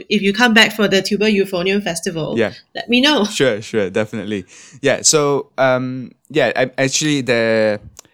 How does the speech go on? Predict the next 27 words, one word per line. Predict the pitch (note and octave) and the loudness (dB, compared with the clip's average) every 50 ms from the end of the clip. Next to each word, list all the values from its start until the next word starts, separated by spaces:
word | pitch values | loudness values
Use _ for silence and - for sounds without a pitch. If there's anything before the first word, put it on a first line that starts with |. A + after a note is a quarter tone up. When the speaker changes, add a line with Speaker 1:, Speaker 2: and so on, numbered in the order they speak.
| _ _ _ _ _ _ _ | _ _ _ _ _ _ _
Speaker 2:
the | - - C3 | -6 -2 0
Atlanta | G#2+ B2+ C#3+ D#3 G3 G3 G#3 | 2 2 2 0 0 0 2
airport | - D3+ D3+ - F#3 D#3 - | 2 0 2 2 0 0 0
is | - A#2+ A2 - - | 0 -2 -2 -2 0
like | A#2 A2 G#2+ G#2+ | 0 0 0 0
a, | A2+ G#2 G2+ G2 G2 F#2+ F#2+ F#2+ F2+ E2 - - _ - | 0 -2 0 0 -2 -2 -4 -6 -6 -10 -12 -16 _ -6
a | G#2 G2+ | -6 -6
hub | G#2 - D3+ D#3 D3 - - | -4 0 0 0 0 0 -4
for | - - - G#2 G2+ | -12 -4 -2 -2 0
all | - A#2+ A#2+ | 0 0 0
the | A2 G#2 | -2 -2
Delta | G#2 G#2 G#2 G#2+ - A#2+ A2+ | -2 -2 -4 -4 -4 -6 -6
flights, | - - - G#2+ F#2+ D2+ - - | -6 -6 -6 -6 -6 -6 -8 -12
isn't | F#2+ F#2+ F#2+ G2 F#2+ | -12 -10 -8 -8 -8
it? | F2+ D2+ B1+ | -8 -10 -10
There's, | C#2 F#2+ F2+ - - | -10 -10 -10 -10 -10
like, | F#2+ F2 D#2+ E2+ | -12 -14 -14 -16
this | - G2+ F#2 - - | -14 -12 -10 -10 -10
huge, | - - - A#2 G#2 - - _ - - - - - _ _ _ - _ _ _ _ _ - | -10 -8 -6 -6 -6 -6 -8 _ -8 -8 -8 -8 -12 _ _ _ -20 _ _ _ _ _ -12
uh, | G2 F#2+ F2+ E2+ E2 E2 E2 | -10 -8 -8 -8 -10 -12 -14
fleet | F2 - - - - A2 F2+ - - | -16 -14 -8 -6 -4 -4 -4 -6 -8
of, | G2 G2 E2+ - - - - - - | -8 -8 -8 -10 -14 -16 -16 -16 -16
uh, | - F2 E2 E2+ D2 | -14 -14 -14 -14 -14
Delta | F2 G#2 F#2 F2+ F#2 - G#2 | -12 -10 -10 -10 -10 -10 -10
airplanes | F#2 F#2+ F#2 F#2 - - G#2 F#2 F2+ F2 F2 - | -10 -10 -10 -12 -12 -12 -10 -10 -10 -10 -12 -14
over | E2+ E2+ D#2+ F2+ E2+ | -14 -14 -14 -12 -12
there. | F2+ E2 E2 F2+ | -12 -12 -12 -14